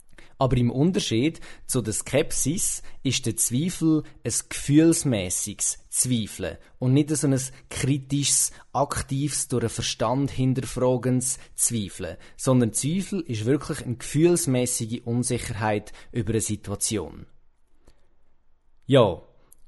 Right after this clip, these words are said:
und jetzt, wo wir wissen, okay, das ist mal, was Zweifel so als Wort bedeutet. Und wenn wir jetzt so die Stelle vorher gelesen haben, bedeutet das,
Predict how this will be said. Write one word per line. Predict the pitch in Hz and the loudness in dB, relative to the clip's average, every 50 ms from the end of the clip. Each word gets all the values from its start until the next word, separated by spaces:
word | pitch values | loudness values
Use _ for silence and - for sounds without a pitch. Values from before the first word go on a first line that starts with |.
| - _ - - | -20 _ -6 -2
und | 131 120 | 4 6
jetzt, | 151 175 170 - | 6 6 6 6
wo | 135 | 4
wir | 127 117 113 | 4 4 4
wissen, | 143 143 143 - 139 131 110 | 4 2 2 2 2 2 0
okay, | 104 104 - 123 131 156 165 - | 0 0 2 4 4 4 4 4
das | - 123 127 123 139 | 2 2 2 2 0
ist | 120 113 | 0 0
mal, | 117 113 113 110 110 113 113 | 0 2 2 2 0 0 -4
was | - 101 101 95 - - | -6 -8 -6 -6 -6 -4
Zweifel | - - - 127 143 156 - - 135 127 123 123 120 110 | -4 -2 0 0 0 0 0 0 2 2 2 2 0 -2
so | - 120 110 101 | -2 0 0 0
als | - 98 98 95 - 92 107 | -2 -4 -6 -6 -6 -4 0
Wort | 120 135 147 139 - - | 2 2 2 0 -2 -4
bedeutet. | - 113 110 117 113 110 - - - 98 90 - - - - - - - - | -4 -2 -2 -2 -4 -6 -6 -10 -14 -12 -12 -12 -14 -18 -18 -18 -18 -14 -6
Und | - 127 123 120 101 - - - - - - - | -2 0 0 0 -2 -4 -12 -18 -20 -20 -8 -2
wenn | 123 131 131 127 | 2 4 4 6
wir | 127 123 | 6 4
jetzt | 120 - - | 2 0 -2
so | 113 98 117 110 | -2 0 -2 -2
die | 98 101 101 | -2 -2 -4
Stelle | - - - 120 135 170 165 | -4 0 2 4 4 4 4
vorher | - 117 107 107 104 95 - | 2 0 0 0 0 -2 -2
gelesen | - 104 107 127 143 170 156 113 | -4 -2 -2 0 0 0 -2 -2
haben, | 101 90 82 82 87 - - - - - - _ - - - - | -2 -4 -8 -8 -10 -12 -14 -18 -20 -20 -20 _ -20 -12 -4 -2
bedeutet | 123 131 131 147 160 - - 127 113 - | -2 0 2 0 0 0 0 -2 -2 2
das, | 120 110 107 101 - - - | 2 2 2 2 0 -4 -6